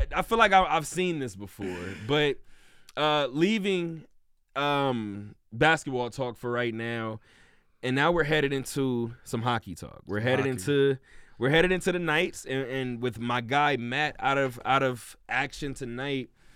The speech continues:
Speaker 1: Joey, you're kinda gonna lead us in this conversation in terms of, of Vegas, but, um, we, we always talk about measuring stick games, right? And it, it's, especially in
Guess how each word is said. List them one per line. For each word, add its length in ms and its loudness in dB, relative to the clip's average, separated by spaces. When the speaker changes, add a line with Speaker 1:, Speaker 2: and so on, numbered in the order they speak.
Speaker 1:
Joey, 360 6
you're 100 2
kinda 260 0
gonna 200 0
lead 200 2
us 140 -2
in 80 -6
this 140 -6
conversation 720 -4
in 80 -4
terms 380 -4
of, 260 -2
of 180 -4
Vegas, 500 -2
but, 320 2
um, 640 0
we, 100 -4
we 120 4
always 160 6
talk 80 2
about 160 2
measuring 340 -2
stick 260 -6
games, 400 -6
right? 280 -6
And 600 -2
it, 140 -4
it's, 480 -6
especially 640 0
in 280 -2